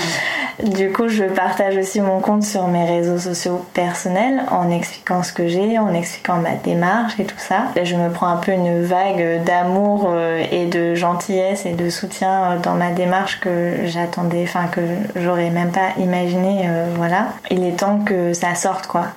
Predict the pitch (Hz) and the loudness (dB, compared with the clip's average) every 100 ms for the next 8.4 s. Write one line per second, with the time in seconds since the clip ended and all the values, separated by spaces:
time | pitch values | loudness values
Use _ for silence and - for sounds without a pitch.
0 | - 180 175 170 175 170 175 190 202 185 | -6 -2 2 2 2 0 0 0 0 0
1 | 175 170 165 170 170 170 202 220 208 190 | 2 0 0 -2 -2 0 0 0 0 -2
2 | 175 175 175 170 165 170 180 180 170 170 | -4 -4 0 0 0 -2 -2 0 0 0
3 | 170 - 175 180 175 175 170 - 208 226 | 0 -2 -2 -2 -2 -2 -2 -2 0 0
4 | 220 - - - - - 180 175 175 - | -2 -8 -10 -12 -10 -4 -2 -2 -4 -4
5 | 196 180 170 - 185 - 175 165 170 180 | 0 2 0 -2 -6 -2 -2 0 2 2
6 | 180 175 170 170 - - - - - 175 | 2 2 2 -2 -6 -16 -16 -16 -4 -4
7 | - 175 175 - 175 170 170 190 185 - | 0 0 2 0 0 2 2 0 -2 -2
8 | 170 - 175 | -8 -6 -2